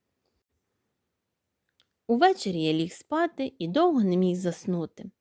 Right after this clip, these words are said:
Все згадував, як у нас був телефон і як з нього вийшов електричний дзвоник. Потім я став думати про електрику, як вона утворюється в батареї та з чого. Всі давно вже спали, а я все думав про це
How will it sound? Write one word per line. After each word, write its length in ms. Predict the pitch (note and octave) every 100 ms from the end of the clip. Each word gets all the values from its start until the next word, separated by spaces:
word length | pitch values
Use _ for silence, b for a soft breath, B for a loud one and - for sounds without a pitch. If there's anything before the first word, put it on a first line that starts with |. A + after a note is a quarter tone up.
| _
Все 260 | - G#3+ G#3
згадував, 640 | G#3+ C#4+ C4 E3+ C#3 G3 _
як 200 | - F3+
у 40 | D#4
нас 240 | F#4+ F#4+
був 180 | G#3 F#3
телефон 680 | - E3 E3 - C4+ D4+ C#4+ _ _ _ _
і 80 | E3+
як 220 | F3 F3
з 100 | F3
нього 300 | C#4 E4+ D4+
вийшов 380 | C4+ C#4 - A3+
електричний 760 | E3 D#3 - F3+ F3+ - F3+ E3+
дзвоник. 580 | F3+ D#3+ D#3 D#3 - _ _ b b b b -
Потім 320 | G#4 G4+ F4+
я 100 | F4
став 280 | - D#4+ B3+
думати 380 | E4+ D#4 -
про 200 | G3 G3 -
електрику, 880 | F3+ F#3 C#4 D4 - A#3+ - A3+ - b b
як 240 | C#4 C#4
вона 220 | C4 B3+ B3
утворюється 800 | A#3+ F3+ G3+ C#4+ C4+ A#3+ B3+
в 40 | A3+
батареї 640 | G#3+ G#3+ A3 A3 G#3 G3
та 160 | - D3+
з 40 |
чого. 560 | - - B3 C#4 A3 G#3+ _ _ _
Всі 180 | - E4
давно 320 | D4+ D4+ D4+
вже 200 | C4+ C#4+
спали, 540 | C4+ - C#4 C4+ E3+ - -
а 120 | E3+
я 160 | E3
все 260 | D#3 - D3+
думав 520 | D#3+ D4 E4+ D4+ C4+
про 160 | - B3+
це 300 | - A#3+